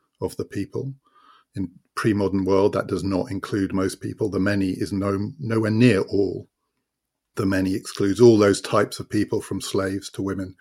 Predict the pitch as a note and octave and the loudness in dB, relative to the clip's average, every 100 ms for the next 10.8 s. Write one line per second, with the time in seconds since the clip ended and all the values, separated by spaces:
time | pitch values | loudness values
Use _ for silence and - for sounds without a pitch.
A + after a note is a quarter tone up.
0 | _ - - - G2+ F#2+ F2+ - - - | _ -10 -4 0 0 0 -6 -8 -20 -20
1 | _ G#2 G#2+ B2+ - A#2 G2+ F#2 - G2 | _ 2 2 2 -2 -2 -2 -4 -4 -4
2 | F#2+ F#2+ A2+ F2 - - _ - - _ | -2 4 4 4 -4 -14 _ -20 -20 _
3 | - - F#2+ F#2+ G2+ A2 D#2+ A2+ - F#2+ | -16 -10 -4 -2 -2 0 4 4 2 -6
4 | F#2 F2+ F#2 F2 F#2 F#2 F2+ - F#2+ F2 | -4 -2 -4 -4 -2 -2 -2 -6 -8 -4
5 | F#2+ - F#2 F#2 F2+ F#2 - - - F#2 | -6 -6 -8 -6 -4 -4 -6 -8 -8 -8
6 | F2 - - - - - A2+ - _ _ | -8 -10 -10 -10 -12 -16 -16 -18 _ _
7 | - A#2 B2+ A2 G2 F#2 G#2 G2 G#2+ F#2+ | -4 -2 -2 -4 -2 -2 -2 -2 -2 -4
8 | - - F#2 G2 - _ _ - - - | -4 -8 -8 -10 -16 _ _ -12 -10 -8
9 | - F#2+ F#2 - F#2+ - - _ _ _ | -6 -6 -6 -8 -10 -10 -14 _ _ _
10 | - G#2 G2+ F2+ G2 - - | -12 -6 -4 -4 -4 -6 -10